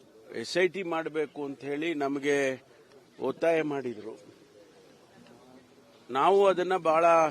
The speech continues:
ಎಚ್ಚರಿಕೆಯಿಂದ ಪರಿಶೀಲನೆ ಮಾಡಿ ಎಸ್ ಐ ಟಿಯನ್ನ ಮಾಡಿದ್ವು. ಆ, ಆ ವ್ಯಕ್ತಿ ಯಾರು,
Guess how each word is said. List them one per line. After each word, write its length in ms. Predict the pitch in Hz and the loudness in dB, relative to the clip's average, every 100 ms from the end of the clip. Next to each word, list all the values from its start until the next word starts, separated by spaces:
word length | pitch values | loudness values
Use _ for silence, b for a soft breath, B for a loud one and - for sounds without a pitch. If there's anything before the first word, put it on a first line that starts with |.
| 127 123 | -2 -10
ಎಚ್ಚರಿಕೆಯಿಂದ 720 | - 202 196 160 175 160 156 | 0 4 4 4 0 0 2
ಪರಿಶೀಲನೆ 760 | 175 170 143 147 175 170 156 143 | 2 2 -6 -4 -2 0 -2 -2
ಮಾಡಿ 420 | 139 139 165 - - - - _ _ _ _ - | -4 -4 -6 -8 -14 -20 -20 _ _ _ _ -8
ಎಸ್ 240 | 139 143 185 | -8 -2 -2
ಐ 100 | 175 | 0
ಟಿಯನ್ನ 400 | 170 165 147 175 | 0 -2 -4 -4
ಮಾಡಿದ್ವು. 560 | 160 143 120 95 98 _ - - 208 _ 202 240 _ _ _ _ _ _ - _ - _ - - 131 | -4 -4 -6 -10 -18 _ -20 -20 -20 _ -20 _ _ _ _ _ _ _ -20 _ -20 _ -20 -16 -8
ಆ, 320 | 135 139 139 - 135 | -2 0 0 -2 -4
ಆ 40 | |
ವ್ಯಕ್ತಿ 480 | 139 151 - - 214 | -2 -4 -6 -2 6
ಯಾರು, 600 | 180 180 185 170 143 | 8 6 4 0 -4